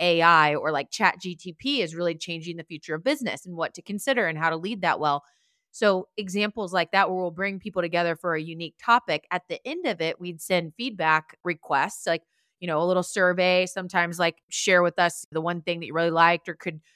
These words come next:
do better. A consistent theme in what we were getting was,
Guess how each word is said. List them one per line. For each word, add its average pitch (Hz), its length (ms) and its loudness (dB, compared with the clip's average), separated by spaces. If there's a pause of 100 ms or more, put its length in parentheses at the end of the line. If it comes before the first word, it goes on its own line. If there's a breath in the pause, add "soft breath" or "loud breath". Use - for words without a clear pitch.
(160)
do 180 140 -6
better. 170 500 4
A 165 140 -4
consistent 247 920 -6 (120)
theme 190 300 -4
in 165 120 -16
what 170 160 -2
we 180 100 -6
were 165 100 -6
getting 214 400 -4
was, 160 280 -2